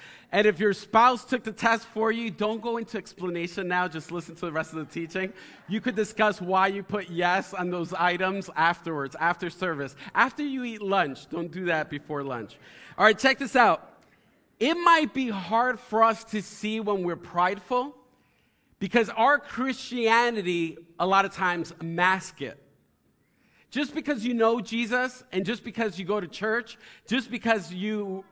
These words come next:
maybe you're involved with ministry, m-, just because you love God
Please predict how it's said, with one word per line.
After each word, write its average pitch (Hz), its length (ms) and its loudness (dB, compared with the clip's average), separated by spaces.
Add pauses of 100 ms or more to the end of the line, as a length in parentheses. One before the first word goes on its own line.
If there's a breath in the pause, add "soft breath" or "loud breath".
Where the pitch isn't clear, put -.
maybe 220 380 2
you're 214 220 0
involved 190 380 0
with 156 160 -6
ministry, 233 600 -2
m-, 220 260 -6
just 262 240 -8
because 240 480 -2 (220 soft breath)
you 190 160 -4
love 196 420 2
God 165 420 4